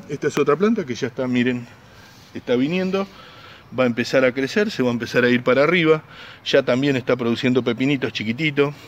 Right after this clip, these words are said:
acá abajo. Son muy chiquitos. Acá de este otro lado tenemos la otra. Tenemos la otra que también, miren la floración que está teniendo. Ya tiene pepinitos chiquititos acá,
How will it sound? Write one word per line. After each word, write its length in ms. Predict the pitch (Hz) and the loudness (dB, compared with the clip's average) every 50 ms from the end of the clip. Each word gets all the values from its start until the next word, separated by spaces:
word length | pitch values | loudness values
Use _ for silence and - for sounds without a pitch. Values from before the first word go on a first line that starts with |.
| - - - - - - - - - | -20 -20 -20 -20 -20 -20 -20 -16 -14
acá 180 | - 101 - 107 | -12 -6 0 2
abajo. 440 | 123 143 147 113 - - 123 117 - - - - - - _ - - - - - - - - - - - - - - | 4 4 4 4 2 -4 -6 -6 -6 -12 -20 -20 -20 -20 _ -20 -20 -20 -20 -20 -20 -20 -20 -20 -20 -20 -20 -20 -18
Son 180 | - - 113 | -10 -8 -6
muy 160 | 113 117 117 113 | -4 -4 -4 -4
chiquitos. 480 | - 131 139 170 165 139 147 147 147 - - - | -6 -8 -8 -8 -6 -2 -2 -2 -2 -4 -10 -4
Acá 320 | - 151 147 - 165 147 | -4 -2 -2 -2 -2 -2
de 80 | 135 131 | -2 -2
este 180 | 117 - - 127 | -4 -4 -6 -6
otro 240 | 123 123 120 120 | -6 -6 -6 -6
lado 220 | 131 139 135 123 117 | -4 -4 -4 -6 -6
tenemos 400 | 113 127 123 131 135 127 101 113 | -8 -8 -8 -8 -8 -10 -10 -8
la 160 | 113 117 143 | -8 -6 -6
otra. 340 | 170 165 - - 127 135 139 - - - - - - - - - - - - - - - - - - - - - - - - - - - - - - - - | -6 -6 -6 -6 -6 -8 -8 -12 -18 -20 -20 -20 -20 -20 -20 -20 -20 -20 -20 -20 -20 -20 -20 -20 -20 -20 -20 -20 -20 -20 -20 -20 -20 -20 -20 -20 -20 -20 -16
Tenemos 240 | - 110 113 117 123 | -12 -10 -8 -6 -4
la 120 | 123 123 | -4 -2
otra 240 | 135 147 135 135 131 | -4 -4 -4 -8 -12
que 100 | 110 117 | -12 -12
también, 340 | 104 127 120 123 139 143 135 | -10 -8 -8 -6 -6 -6 -4
miren 300 | 127 123 127 131 131 131 - - - - - - - - - - - - - - | -4 -4 -4 -6 -8 -10 -14 -20 -20 -20 -20 -20 -20 -20 -20 -20 -20 -20 -20 -12
la 160 | - 117 110 107 | -8 -8 -8 -6
floración 600 | - 127 113 113 110 110 120 - - 160 156 143 | -6 -6 -4 -4 -4 -4 -8 -8 -6 -6 -6 -6
que 80 | 123 110 | -8 -8
está 160 | - 123 117 | -4 -6 -6
teniendo. 520 | 110 131 120 143 165 160 143 131 139 139 135 - - - - - - - - - - - - - - - - - - - - - - - - - - 117 - | -4 -6 -8 -6 -4 -4 -4 -4 -6 -8 -10 -14 -20 -20 -20 -20 -20 -20 -20 -20 -20 -20 -20 -20 -20 -20 -20 -20 -20 -20 -20 -20 -20 -20 -20 -20 -20 -14 -8
Ya 140 | - 123 120 | -6 -6 -6
tiene 320 | 107 127 127 127 123 117 | -4 -4 -4 -4 -4 -6
pepinitos 560 | 110 113 104 98 110 117 131 135 127 131 110 | -8 -10 -12 -8 -6 -4 -4 -4 -4 -6 -14
chiquititos 720 | - - 98 98 104 113 - 190 175 135 143 143 147 - - - - - - - - | -14 -14 -14 -14 -14 -12 -12 -12 -10 -8 -6 -6 -6 -8 -12 -20 -20 -20 -20 -20 -18
acá, 400 | - 98 101 - 156 151 151 143 | -18 -16 -12 -6 -6 -6 -6 -6